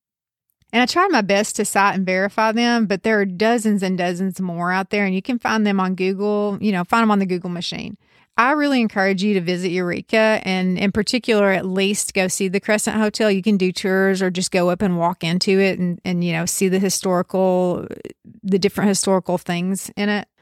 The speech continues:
Eureka is an amazing and beautiful place to visit, even if you're not a fan of the paranormal. Like I said, they're always celebrating something. You know, the town itself has a really distinctive, otherworldly feel to it. And if you ever go there, you'll understand what I mean. And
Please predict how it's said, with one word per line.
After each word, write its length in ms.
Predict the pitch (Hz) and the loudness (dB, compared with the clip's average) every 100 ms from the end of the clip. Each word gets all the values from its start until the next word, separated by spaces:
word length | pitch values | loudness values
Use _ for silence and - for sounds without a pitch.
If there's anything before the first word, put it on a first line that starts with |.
| _ _ | _ _
Eureka 320 | 220 247 285 | 2 2 4
is 140 | 320 226 | 2 4
an 80 | |
amazing 520 | 202 180 175 190 220 208 | 4 4 2 4 4 4
and 100 | 180 | 2
beautiful 420 | 180 190 196 180 | 0 0 -2 -4
place 300 | - 185 180 | -2 -2 0
to 100 | 180 | 0
visit, 360 | 175 175 180 | 0 0 -2
even 280 | - 202 214 | 0 2 4
if 160 | 214 202 | 4 2
you're 120 | 190 | 0
not 320 | 185 175 165 - | 2 0 -2 -6
a 60 | 190 | -6
fan 300 | - 180 175 | -4 -4 -4
of 80 | |
the 80 | 170 | -6
paranormal. 560 | - 170 165 165 160 180 | -6 -6 -4 -4 -4 -2
Like 180 | 190 208 | -2 -2
I 60 | |
said, 180 | 226 214 | -2 0
they're 220 | 202 180 | 0 2
always 340 | 180 190 202 208 | 2 2 2 0
celebrating 640 | 180 185 185 202 208 214 | -2 -2 0 0 2 0
something. 640 | 202 214 214 220 220 226 - - | 0 -2 0 -2 -2 -2 -6 -2
You 100 | 285 | 0
know, 220 | 302 269 | 0 0
the 100 | 240 | -2
town 400 | - 302 311 330 | -2 -2 0 0
itself 440 | 277 202 - 208 | 0 0 2 2
has 180 | 214 202 | 2 0
a 100 | 202 | 0
really 520 | 180 180 185 202 202 | 0 -2 0 2 2
distinctive, 960 | 185 180 - 180 190 - 208 202 190 - _ - | 0 -4 -4 -2 0 0 0 0 -2 -12 _ -2
otherworldly 760 | 214 202 196 185 185 180 170 | 2 2 2 4 2 2 -2
feel 300 | - 185 175 | -2 -2 -2
to 180 | 175 - | -2 -2
it. 280 | 160 165 - | -2 -2 0
And 100 | 208 | -2
if 100 | - | 0
you 100 | 262 | -2
ever 160 | 269 | -2
go 200 | 214 196 | 2 2
there, 220 | 190 180 175 | 4 2 2
you'll 120 | 180 | 0
understand 540 | 170 175 - 185 175 | 0 -2 -2 -2 0
what 120 | 170 | -2
I 80 | 170 | -2
mean. 380 | 170 170 180 180 | -2 -4 -4 -6
And 220 | 175 185 | -6 -8